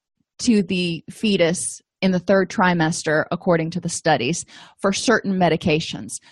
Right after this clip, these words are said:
So a lot of times the, um, O B will weigh the difference, or the weigh, weigh the risks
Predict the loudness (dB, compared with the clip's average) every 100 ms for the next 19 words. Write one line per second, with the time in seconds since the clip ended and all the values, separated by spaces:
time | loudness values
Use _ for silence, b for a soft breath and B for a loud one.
0 | b b 0 2 4 4 4 4 2 2
1 | 2 -2 -4 -4 -2 -2 -6 -10 -10 -10
2 | -10 -4 2 2 2 2 2 4 4 2
3 | 2 0 0 -4 -4 -8 -6 -2 2 2
4 | 2 _ _ _ _ -4 0 2 2 2
5 | 4 4 2 2 2 2 -4 -12 -14